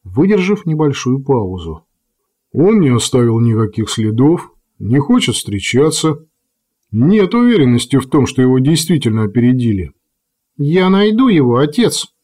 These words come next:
Найду и узнаю правду. Книгу, Каури, весомо бросил настоятель храма Иисуса Лоа. "Ты должна найти книгу, а не Диди!"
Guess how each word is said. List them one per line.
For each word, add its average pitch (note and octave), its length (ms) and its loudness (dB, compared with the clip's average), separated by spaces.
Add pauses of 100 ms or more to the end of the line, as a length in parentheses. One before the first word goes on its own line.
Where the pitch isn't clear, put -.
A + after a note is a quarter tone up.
(200)
Найду D#3+ 880 2
и G#3 100 0
узнаю F3+ 560 2
правду. A2+ 520 -2 (640)
Книгу, A2 680 0 (340)
Каури, A2+ 580 -2 (280)
весомо B2+ 480 -4
бросил A2 360 -4
настоятель G2+ 540 -8
храма D3 460 -2
Иисуса A2+ 460 -6
Лоа. A2 480 -4 (720)
"Ты C#3+ 220 2
должна D#3 460 2
найти D#3 340 0
книгу, D3+ 720 0 (160)
а G2+ 80 -6
не A#2+ 180 0
Диди!" A2+ 520 -4